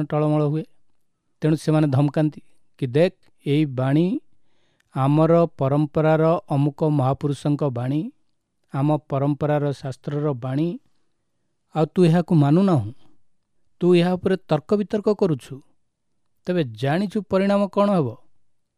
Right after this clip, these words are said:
ତୋ ଭିତରେ ଏହା ପ୍ରତି ଶ୍ରଦ୍ଧା ନାହିଁ, ତେବେ ପରିଣାମ କ'ଣ ହେବ? ମୃତ୍ୟୁ ପରେ ତୋତେ ନର୍କ ମିଳିବ।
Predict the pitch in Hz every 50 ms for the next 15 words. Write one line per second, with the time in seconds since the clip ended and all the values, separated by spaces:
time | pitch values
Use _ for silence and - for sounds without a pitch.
0 | _ - 170 170 175 - - 185 185 185 180 180 185 - - 180 165 208 180 -
1 | - 156 156 160 170 208 226 208 185 135 113 113 - - - - _ _ _ _
2 | _ _ _ _ _ - 151 156 160 - - 160 165 190 208 214 214 208 - 220
3 | 196 170 131 123 117 120 135 - - - - - _ _ _ _ _ _ _ _
4 | _ _ _ _ _ _ _ _ _ _ - 135 123 123 135 143 160 - _ _
5 | _ _ - 202 185 - - 170 170 170 185 - - 170 - - 165 143 123 120
6 | 123 135 147 - - _ - 180 160 135 120 110 107 117